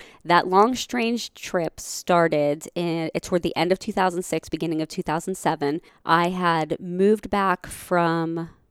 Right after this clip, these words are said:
where was I before that? Los Angeles. I'd moved back from Los Angeles at that point. I was doing a lot of, uh, freelance and contract work in media. So I had been a web producer for W P X I and just some other stuff for, for W P X I.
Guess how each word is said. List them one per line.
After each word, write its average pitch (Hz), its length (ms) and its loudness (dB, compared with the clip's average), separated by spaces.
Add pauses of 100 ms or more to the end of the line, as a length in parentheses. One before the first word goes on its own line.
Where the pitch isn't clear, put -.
(640)
where 180 140 -8
was 143 200 -10
I - 80 -10
before - 240 -12
that? - 120 -6
Los 156 240 2
Angeles. 151 460 0
I'd 170 160 0
moved 190 140 2
back 180 160 4
from 175 160 -2
Los 165 200 2
Angeles 151 380 -4
at 147 60 -8
that 143 160 -2
point. - 240 -6
I - 40 -2
was 156 140 -2
doing 196 280 4
a 190 60 4
lot 170 240 6
of, 156 160 0 (400)
uh, 170 220 4
freelance 208 720 2
and 160 160 0
contract 170 560 0
work 151 480 0
in 156 520 -2 (240)
media. 156 580 0
So 151 260 2
I 151 180 0
had 165 200 -4
been 156 300 0
a 143 180 -2
web 156 240 0
producer 160 380 -4
for 165 100 -6
W 151 240 -4
P 156 180 -6
X 151 220 -8
I 147 280 0
and 147 260 -6 (120)
just 156 180 -6
some 165 140 -4
other 139 160 -2
stuff 139 260 -8
for, 156 280 -6
for - 140 -18
W 147 180 -4
P 147 140 -8
X - 180 -12
I. 127 260 -2